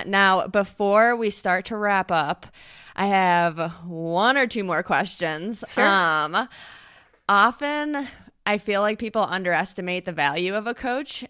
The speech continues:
Speaker 1: and more specifically, probably a nutrition coach, and all that is included in the relationship, like we talked about
Speaker 2: Mm.
Speaker 1: a little bit at the beginning. Uh, can you speak on the benefits of having a coach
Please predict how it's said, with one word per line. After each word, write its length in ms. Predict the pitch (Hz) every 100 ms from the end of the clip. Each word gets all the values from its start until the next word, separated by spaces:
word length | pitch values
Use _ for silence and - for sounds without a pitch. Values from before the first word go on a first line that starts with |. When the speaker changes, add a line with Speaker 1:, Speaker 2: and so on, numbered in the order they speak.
| 202
Speaker 1:
and 540 | 185 175 165 151 156
more 160 | 175 180
specifically, 840 | 180 165 175 180 175 190 190 185
probably 460 | 180 170 165 160 156
a 40 |
nutrition 540 | 156 160 - - 185 196
coach, 440 | 220 226 262 - - - - - - - _
and 600 | 220 214 190 175 160 160 - _
all 240 | 175 180
that 220 | 180 180 -
is 380 | 175 165 156 160
included 640 | 180 165 - 175 165 147
in 240 | 165 165 160
the 80 | 147
relationship, 720 | 151 139 110 - 160 156 123
like 180 | 170 160
we 80 | 165
talked 260 | 165 160
about 240 | 170 156 170
Speaker 2:
Mm. 40 |
Speaker 1:
a 20 |
little 240 | 170 165 160
bit 160 | 160
at 120 | 156 165
the 80 |
beginning. 640 | 170 151 160 156 135 160 190 - - _ -
Uh, 400 | 202 180 165 151
can 220 | - 220
you 140 | 202 226
speak 480 | - - 190 185
on 140 | 170 180
the 60 |
benefits 460 | 160 151 175 208 196
of 120 | 180
having 360 | 196 190 208 214
a 80 | 214
coach 440 | 247 233 240 -